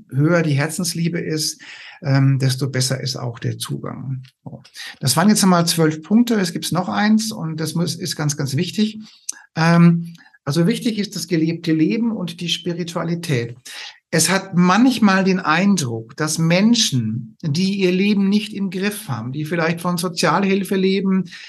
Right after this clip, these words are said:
die Lebensumstände nicht passen, die schwer krank sind und die dies haben und dies haben und dies haben, die insgesamt gesehen ein,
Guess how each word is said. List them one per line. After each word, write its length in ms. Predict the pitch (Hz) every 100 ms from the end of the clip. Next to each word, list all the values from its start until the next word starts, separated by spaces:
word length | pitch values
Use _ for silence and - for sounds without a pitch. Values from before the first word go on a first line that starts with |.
| - - _
die 140 | 165
Lebensumstände 880 | 165 185 214 - 202 170 185 180 185
nicht 260 | 185 175 -
passen, 400 | 170 170 175 175
die 160 | 165
schwer 280 | 151 151 165
krank 400 | 165 165 185 196
sind 420 | - 185 180 170
und 200 | - 151
die 140 | 156 151
dies 320 | 180 190 -
haben 180 | 170 165
und 160 | 156
dies 220 | 175 170 170
haben 300 | 160 165 165
und 140 | 151
dies 200 | 156 139
haben, 180 | 120 123
die 160 | 147
insgesamt 920 | 170 170 170 - - - 156 170 208 202
gesehen 540 | 165 180 180 175 - - - - - -
ein, 640 | 151 156 170 170 170 -